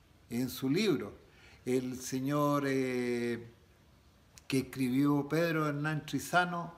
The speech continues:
de Temuco. Este caballero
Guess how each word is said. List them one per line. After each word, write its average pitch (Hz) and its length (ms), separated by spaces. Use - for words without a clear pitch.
de 123 220
Temuco. 127 680
Este 160 320
caballero 160 760